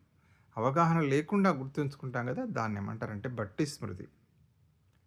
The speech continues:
లేదా రోట్ మెమరీ అంటారు. సంస్కృత శ్లోకాన్ని ఎగ్జాంపుల్ మనం గుర్తుంచుకుంటాం,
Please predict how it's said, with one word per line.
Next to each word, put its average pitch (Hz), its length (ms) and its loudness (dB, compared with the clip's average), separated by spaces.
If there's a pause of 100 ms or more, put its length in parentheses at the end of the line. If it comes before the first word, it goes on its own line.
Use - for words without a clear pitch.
(140)
లేదా 139 220 4
రోట్ 151 380 4
మెమరీ 135 340 2
అంటారు. 95 460 -4
సంస్కృత 131 600 -4
శ్లోకాన్ని 113 580 -6
ఎగ్జాంపుల్ 107 520 -4 (500)
మనం 190 220 0
గుర్తుంచుకుంటాం, 123 680 -6